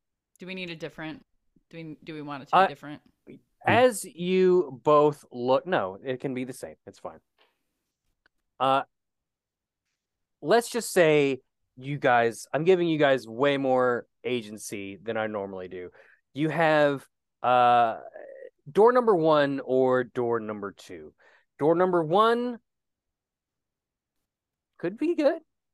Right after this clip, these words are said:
Speaker 2: Could be okay. Maybe. Door number two?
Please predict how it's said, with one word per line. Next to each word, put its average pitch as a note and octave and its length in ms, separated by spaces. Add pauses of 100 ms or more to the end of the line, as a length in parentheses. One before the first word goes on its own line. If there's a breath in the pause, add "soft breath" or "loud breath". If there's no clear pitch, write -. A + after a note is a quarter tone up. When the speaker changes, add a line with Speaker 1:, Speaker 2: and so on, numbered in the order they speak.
(180)
Speaker 2:
Could - 160
be F#4+ 160
okay. D#4 340 (580)
Maybe. D#4+ 380 (800)
Door D#3 140
number G3+ 200
two? F#4 460